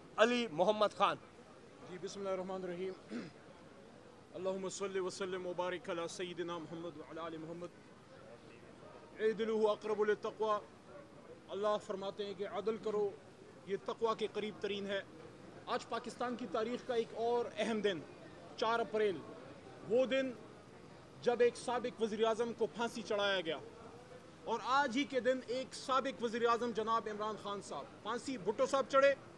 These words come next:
Speaker 2: आज इमरान खान साहब लाहौर में दहशत गर्दी की अदालत में पेश हो रहे हैं। पाकिस्तान के अदल के निज़ाम पे, prosecution और policing के निज़ाम पे सबसे बड़ा सवाल आज मेरा ये है,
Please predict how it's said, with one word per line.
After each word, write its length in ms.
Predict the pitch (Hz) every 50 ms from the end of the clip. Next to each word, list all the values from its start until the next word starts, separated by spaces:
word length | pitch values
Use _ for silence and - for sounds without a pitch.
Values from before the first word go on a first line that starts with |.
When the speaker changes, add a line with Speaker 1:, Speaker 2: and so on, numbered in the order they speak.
| - - - - - - -
Speaker 2:
आज 240 | 226 277 285 233 220
इमरान 320 | 262 247 247 247 254 262
खान 240 | 240 - 247 254 254 220
साहब 280 | - - 247 240 240 196 - - - - - -
लाहौर 320 | 196 220 220 240 247 247 240
में 120 | 233 233 214 170
दहशत 360 | 220 247 240 - 262 - - -
गर्दी 260 | 233 240 226 208 233
की 160 | 147 - 220
अदालत 420 | 214 196 208 214 220 220 226 - 214
में 100 | 214 202
पेश 260 | - - 226 214 214 -
हो 100 | 214 202
रहे 100 | 202 196
हैं। 200 | 196 - - - - - - - - - - - - -
पाकिस्तान 540 | - 240 254 - 240 - - 269 262 277 277 254
के 200 | 190 262 269 269 262 240 - - - - - - - - - - - - - - - -
अदल 220 | 247 247 294 285
के 140 | 233 226 262
निज़ाम 340 | 247 247 226 233 247 262 254
पे, 140 | - 262 247
prosecution 640 | 247 - 254 233 - - 190 - 262 240 - 285 254
और 60 | 247 226 - -
policing 340 | 247 247 269 226 277 262
के 100 | 247 254
निज़ाम 300 | 247 233 233 226 247 254
पे 120 | 240 247 233
सबसे 320 | - - 294 294 - 294 262
बड़ा 200 | 202 254 254 254
सवाल 360 | 254 - - 247 233 247 262 254 214 240
आज 180 | 254 262 262 196
मेरा 220 | 233 240 247 254 262
ये 180 | 247 247 254 254
है, 240 | 247 262 254 214